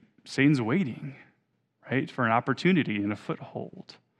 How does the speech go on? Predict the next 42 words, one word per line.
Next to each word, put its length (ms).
And 100
a 40
difficult 380
circumstance 520
would 100
be 80
a 60
great 200
one 120
where 80
you're 80
just 100
like, 160
"You 60
know 100
what? 140
I 40
can't 240
trust 300
God. 420
I'm 80
gonna 120
trust 260
myself. 560
I'm 100
gonna 140
get 160
my 120
hands 340
dirty, 420
engaging 380
in 60
the 40
same 320
sins 540
that 100
are 60
being 340
sinned 240
against 300
me 160
with." 260